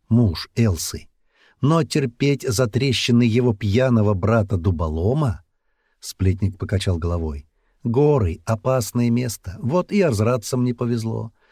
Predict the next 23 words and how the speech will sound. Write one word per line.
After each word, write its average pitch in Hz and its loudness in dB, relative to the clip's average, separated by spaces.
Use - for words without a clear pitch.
Кто 190 0
знает, 151 -2
может, 127 0
и 135 -4
Крент 165 -4
с - -8
пьяну 139 2
упадёт 123 0
с - -8
коня 127 2
и 92 2
свернёт 131 0
шею". 104 -2
Не 104 4
всегда 107 0
добронравно 107 0
веселье 143 -2
пагота 113 0
для 113 -6
смертных. - -4
Сплетник 139 -4
поднял 110 -4
руки, 123 -8